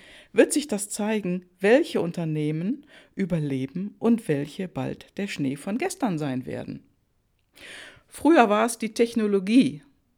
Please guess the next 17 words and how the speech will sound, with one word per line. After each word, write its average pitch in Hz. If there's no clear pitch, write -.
Wenn 180
Unternehmen 180
in 190
der 180
technologischen 180
Entwicklung 175
nicht 151
weitergegangen 135
sind, 135
schwupp, -
waren 170
sie 165
dann 156
weg. -
Ja, -
und 156
heute, 196